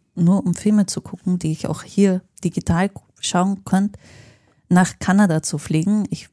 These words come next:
würd total gern mal zu Hot Dogs oder nach Toronto.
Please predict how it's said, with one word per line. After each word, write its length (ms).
würd 160
total 400
gern 240
mal 180
zu 240
Hot 160
Dogs 300
oder 440
nach 240
Toronto. 600